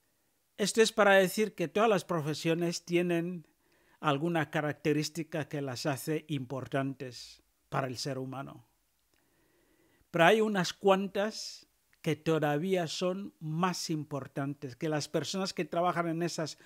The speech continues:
profesiones tienen que ser personas íntegras,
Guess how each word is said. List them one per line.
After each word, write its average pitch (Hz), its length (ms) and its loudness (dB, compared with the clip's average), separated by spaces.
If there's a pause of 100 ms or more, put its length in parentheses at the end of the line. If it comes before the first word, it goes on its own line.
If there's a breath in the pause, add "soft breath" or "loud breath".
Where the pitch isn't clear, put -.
(280 soft breath)
profesiones 160 960 -2 (520 soft breath)
tienen 190 360 0
que 165 240 -4
ser 190 440 2 (960)
personas 165 720 -2 (600)
íntegras, 175 1040 2